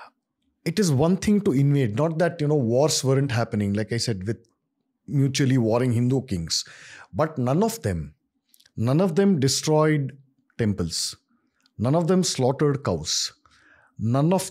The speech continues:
them had this practice of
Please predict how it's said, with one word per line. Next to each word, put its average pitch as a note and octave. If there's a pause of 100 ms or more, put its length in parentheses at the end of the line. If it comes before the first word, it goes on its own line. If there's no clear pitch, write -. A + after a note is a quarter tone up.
them F3 (580)
had E3
this D#3+
practice - (200)
of -